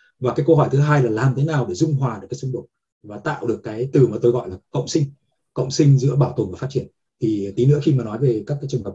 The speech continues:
của Nhật Bản chẳng hạn, thì tôi cũng sẽ minh họa để cho các quý vị và các bạn sẽ thấy cái điều đó. Thì đây là một cái, ờ, hình mà, mà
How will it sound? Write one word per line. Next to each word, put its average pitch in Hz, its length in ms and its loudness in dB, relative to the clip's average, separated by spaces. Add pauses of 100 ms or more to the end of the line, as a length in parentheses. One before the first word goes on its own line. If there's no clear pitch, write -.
của 92 80 -10
Nhật 92 140 -14
Bản 95 220 -8
chẳng 82 100 -20
hạn, 92 240 -18
thì - 100 -16
tôi 110 160 -10
cũng - 120 -10
sẽ 127 300 -8 (280)
minh 123 140 2
họa 135 220 0
để 90 60 -12
cho 104 260 -12
các 120 140 -10
quý 117 120 -2
vị 135 260 -4
và 117 60 -8
các 110 40 -12
bạn 117 180 -10
sẽ - 160 -18
thấy 107 160 -4
cái 135 100 -6
điều 120 160 -2
đó. 87 160 -18 (1200)
Thì 135 80 2
đây 160 120 8
là 131 60 6
một 120 140 0
cái, 123 280 2
ờ, 143 380 0 (340)
hình 131 220 2
mà, 101 220 -12 (260)
mà 98 100 -16